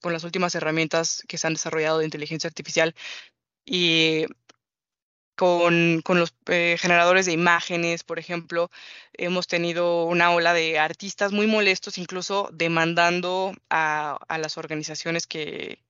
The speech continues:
que desarrollan estos algoritmos, porque al final esos algoritmos que, que están generando imágenes nuevas e incluso arte digital,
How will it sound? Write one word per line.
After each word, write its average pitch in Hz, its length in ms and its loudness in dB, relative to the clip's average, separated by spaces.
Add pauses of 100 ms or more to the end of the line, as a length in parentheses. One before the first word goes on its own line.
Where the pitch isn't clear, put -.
que - 120 -6
desarrollan 160 640 0
estos 165 680 -2
algoritmos, 160 720 -2 (640)
porque 175 520 6
al 175 100 6
final 214 600 2 (160)
esos 208 260 -6
algoritmos 180 560 -2
que, 165 380 -4
que 170 80 -10
están 180 340 0
generando 175 440 2
imágenes 180 480 -2
nuevas 175 640 2
e 151 500 -6
incluso 170 560 2
arte 160 580 2
digital, 165 600 0